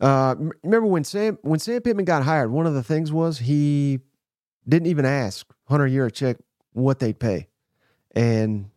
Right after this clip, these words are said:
this was after the Chad Morris fiasco and, and the crazy buyout that they had to pay.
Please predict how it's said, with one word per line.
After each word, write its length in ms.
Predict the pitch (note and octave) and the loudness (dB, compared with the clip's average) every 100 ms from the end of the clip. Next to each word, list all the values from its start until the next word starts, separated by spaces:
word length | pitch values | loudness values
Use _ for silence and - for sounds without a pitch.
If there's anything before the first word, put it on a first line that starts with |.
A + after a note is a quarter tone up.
| _ _ _ | _ _ _
this 200 | D3 D3 | -2 0
was 120 | B2+ | 0
after 280 | C#3 C#3+ C#3+ | 0 0 -4
the 100 | A#2+ | -4
Chad 320 | - D3+ D3+ | -2 0 0
Morris 340 | C3+ D3 C#3+ | 0 0 -2
fiasco 720 | - C#3 C3+ C#3 C#3 D3 C#3+ D3+ | -4 -2 0 0 -4 -2 0 0
and, 160 | A#2 - | -2 -4
and 180 | A#2+ A#2 | -4 -2
the 60 | A2 | -4
crazy 440 | - C#3+ C#3+ C3+ | 0 0 2 -2
buyout 420 | A2+ C3 C#3 D3 | 0 0 0 -2
that 100 | B2+ | -4
they 100 | C3 | -2
had 120 | C3 | -2
to 60 | B2+ | -2
pay. 220 | - C3+ | -2 -2